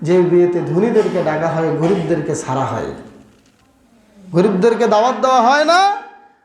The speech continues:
আর বড় লোকদেরকে দাওয়াত দেওয়া হয়। কেন? টাকা পাওয়া যাবে, কিছু মামু দেবে পাঁচ হাজার, দুই হাজার, তিন হাজার, এই জন্য কোটিপতিদেরকে দাওয়াত দেওয়া হয়। এই কথা স্পষ্ট হাদিসে এসেছে। বিশ্বনবী বলেছেন, "আশ-শাররু ত-আম,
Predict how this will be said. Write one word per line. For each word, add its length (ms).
আর 380
বড় 220
লোকদেরকে 500
দাওয়াত 380
দেওয়া 220
হয়। 260
কেন? 160
টাকা 200
পাওয়া 300
যাবে, 260
কিছু 220
মামু 360
দেবে 340
পাঁচ 180
হাজার, 340
দুই 100
হাজার, 260
তিন 140
হাজার, 320
এই 140
জন্য 460
কোটিপতিদেরকে 640
দাওয়াত 280
দেওয়া 180
হয়। 220
এই 240
কথা 300
স্পষ্ট 480
হাদিসে 420
এসেছে। 400
বিশ্বনবী 500
বলেছেন, 380
"আশ-শাররু 840
ত-আম, 640